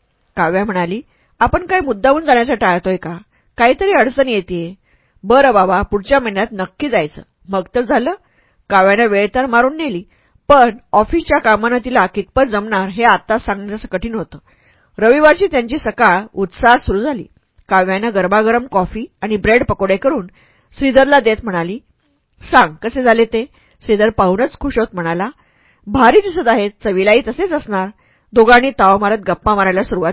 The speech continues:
केली. काव्या म्हणाली, "श्रीधर, तुझ्या आठवणीतले कॉलेजचे दिवस कसे होते, सांग ना मला." काव्या, "मी बोलायला लागलो तर दुपार कधी होईल कळणारही नाही. काय धमाल ग्रुप आमचा म्हणून सांगू." काव्या म्हणाली, "तुझ्या ग्रुपमध्ये मुलीही असतील ना?"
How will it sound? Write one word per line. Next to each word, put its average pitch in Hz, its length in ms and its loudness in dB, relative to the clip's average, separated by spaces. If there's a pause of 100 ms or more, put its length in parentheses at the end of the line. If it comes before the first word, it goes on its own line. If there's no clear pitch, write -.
(120)
केली. 156 180 -10 (460)
काव्या 196 280 2
म्हणाली, 185 380 -6 (160)
"श्रीधर, 240 360 0 (520)
तुझ्या 302 220 4
आठवणीतले 302 480 2
कॉलेजचे 240 400 0
दिवस 214 260 -2
कसे 254 280 -4
होते, 220 280 0
सांग 240 300 2
ना 349 80 -8
मला." 196 260 -2 (640)
काव्या, 214 360 2 (540)
"मी 277 120 -4
बोलायला 247 420 6
लागलो 226 380 4
तर 320 60 0
दुपार 240 340 2
कधी 254 200 0
होईल 262 320 0
कळणारही 220 480 2
नाही. 170 200 -10 (460)
काय 233 200 4
धमाल 214 400 0
ग्रुप 262 240 -2
आमचा 220 280 0
म्हणून 214 260 -2
सांगू." 190 380 -2 (460)
काव्या 185 280 2
म्हणाली, 214 380 -4 (360)
"तुझ्या 254 200 4
ग्रुपमध्ये 277 460 -2
मुलीही 226 340 2
असतील 220 380 -2
ना?" 208 100 -6